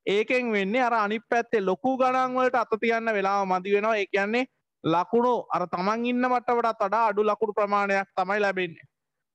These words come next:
ඒක නිසා පුළුවන් තරම් මම නම් මේව කරන්නේ කෙටි ප්‍රශ්නයකට විනාඩි හතරමාරක් තියෙනවා ළමයි.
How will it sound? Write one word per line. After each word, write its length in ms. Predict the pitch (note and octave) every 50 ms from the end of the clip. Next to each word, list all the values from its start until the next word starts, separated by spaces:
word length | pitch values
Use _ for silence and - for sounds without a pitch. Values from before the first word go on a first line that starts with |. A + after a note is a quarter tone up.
| _ _ -
ඒක 120 | E3 D#3
නිසා 520 | F3 F#3 F#3+ F3+ - G3+ F#3+ G3 G#3+ A#3 A#3+
පුළුවන් 580 | - - F#3+ F3+ F#3 G3+ G#3 G3+ G#3 G#3 G#3+
තරම් 300 | - G#3+ G#3 G#3 G#3+ G#3+
මම 240 | G#3 F#3 E3+ F3 F#3
නම් 240 | G3+ G#3 G#3+ G#3+ G#3+ - - _ _ _ _ _ _ _ -
මේව 240 | E3+ F#3 F#3 F#3+ G3 G3
කරන්නේ 380 | F#3 G3 G3 G3 G3+ G#3 A3+ G#3+
කෙටි 260 | - G3 F3 F#3 F#3
ප්‍රශ්නයකට 560 | - G3 F#3+ F#3 - - G#3 F3+ G#3 F#3 G3+
විනාඩි 400 | G3 F#3 E3+ E3+ F3 F3+ F3+ F3+
හතරමාරක් 720 | F3 - - E3 E3+ F3 E3+ E3+ E3+ E3+ F3 F3+ F3 -
තියෙනවා 320 | _ - F#3+ F#3 G3 F#3+ G3
ළමයි. 380 | G3 G3 G3 G#3 A3 B3 D4